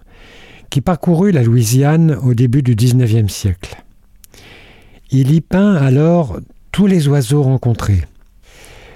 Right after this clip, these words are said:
Mais ces grands espaces ne vont pas rester longtemps à l'état naturel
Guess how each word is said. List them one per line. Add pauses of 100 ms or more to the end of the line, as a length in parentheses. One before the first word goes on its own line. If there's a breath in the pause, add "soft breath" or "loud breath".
(140 loud breath)
Mais
ces
grands
espaces (640)
ne
vont
pas
rester
longtemps
à
l'état
naturel